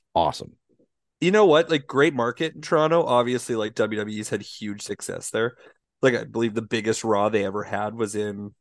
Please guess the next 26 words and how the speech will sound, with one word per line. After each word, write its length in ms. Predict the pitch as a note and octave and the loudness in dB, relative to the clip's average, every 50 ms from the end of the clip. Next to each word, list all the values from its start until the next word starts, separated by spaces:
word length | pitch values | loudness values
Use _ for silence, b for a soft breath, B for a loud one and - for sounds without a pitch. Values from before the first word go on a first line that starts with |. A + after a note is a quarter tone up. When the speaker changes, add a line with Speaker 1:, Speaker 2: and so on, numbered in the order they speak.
| _ _ _ _ _ _ _ _ _ _ _ _ _ _ _ - | _ _ _ _ _ _ _ _ _ _ _ _ _ _ _ -6
Speaker 2:
in 120 | A2+ G#2+ | -6 -6
Toronto. 480 | F#2+ - A2 G#2 G#2 G#2 G#2+ A2+ - - _ _ _ _ _ _ _ _ _ _ _ _ - | -6 -4 -4 -4 -4 -4 -6 -8 -10 -10 _ _ _ _ _ _ _ _ _ _ _ _ -6
Speaker 1:
Yeah. 180 | E2+ G#2 B2 - - _ _ _ _ _ _ _ _ _ _ _ _ _ _ - | -4 -2 -2 -4 -6 _ _ _ _ _ _ _ _ _ _ _ _ _ _ 0
Speaker 2:
I 140 | C#3 C#3 | 2 2
believe 460 | C#3 B2+ B2+ B2 C3+ D3+ D#3 B2 G#2+ G2+ | 4 4 2 0 2 0 0 0 0 0
that's 180 | G2+ G2+ - - | -2 -2 -4 -4
still 180 | - F#2+ F2+ | -6 -6 -6
true. 320 | - - - - - - - _ - | -8 -10 -10 -10 -10 -10 -14 _ -8
You're 140 | A#2+ C3 | -6 -4
usually 200 | B2+ A2+ G#2+ G#2+ | -4 -4 -4 -6
the 80 | G#2 G#2 | -8 -6
guy 160 | G#2+ A2 A2 A2 | -6 -6 -6 -6
who 60 | G#2+ | -8
would 140 | A2 - - | -10 -10 -10
fill 160 | - A2+ G#2+ | -8 -8 -8
me 100 | G#2+ G2 | -8 -10
in 100 | F#2 F#2+ | -14 -14
with 140 | F#2+ - - | -16 -14 -14
that, 180 | - E2 - - | -14 -14 -14 -16
but 120 | - - - - _ _ _ _ _ _ _ - | -16 -18 -18 -18 _ _ _ _ _ _ _ -20
I'm 80 | - - | -20 -20
pretty 300 | - - - A#2+ A2+ A#2 | -14 -8 -8 -6 -6 -6
sure 180 | B2 C#3 D3 D3 | -8 -6 -6 -6
it 100 | D3 D3 | -6 -6
Speaker 1:
Um, 20 | |
Speaker 2:
is. 300 | C#3+ C#3+ C#3+ B2+ B2 _ | -8 -10 -10 -14 -16 _